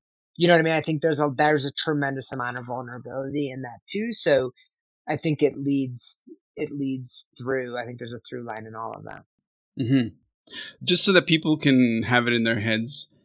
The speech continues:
Speaker 2: how do they learn? Okay, so the name of the book and where do they find the book online?
Speaker 1: Yeah, absolutely. So you can find it online. You can find it at,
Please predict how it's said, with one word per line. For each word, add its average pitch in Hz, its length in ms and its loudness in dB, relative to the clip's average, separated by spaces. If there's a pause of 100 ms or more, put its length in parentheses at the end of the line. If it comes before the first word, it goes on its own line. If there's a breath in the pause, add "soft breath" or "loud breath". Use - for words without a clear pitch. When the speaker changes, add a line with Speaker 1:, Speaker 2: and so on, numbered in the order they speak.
(160)
Speaker 2:
how 175 320 4
do 208 120 0
they 147 320 2
learn? 127 560 2
Okay, 110 120 -6
so 113 180 0
the 110 200 -4
name 135 260 4
of 160 80 2
the 151 80 0
book 147 360 -2 (360)
and 113 340 0
where 120 160 4
do 123 120 2
they 117 100 -2
find 110 460 -2
the 98 80 -4
book 92 320 -14 (300)
online? 101 480 -8 (280)
Speaker 1:
Yeah, 214 220 6
absolutely. 214 320 4
So 226 120 0
you 226 120 0
can 233 120 4
find 220 300 6
it 226 180 6 (360)
online. 196 420 6
You 185 80 2
can 170 140 2
find 175 200 6
it 175 120 6
at, 156 180 4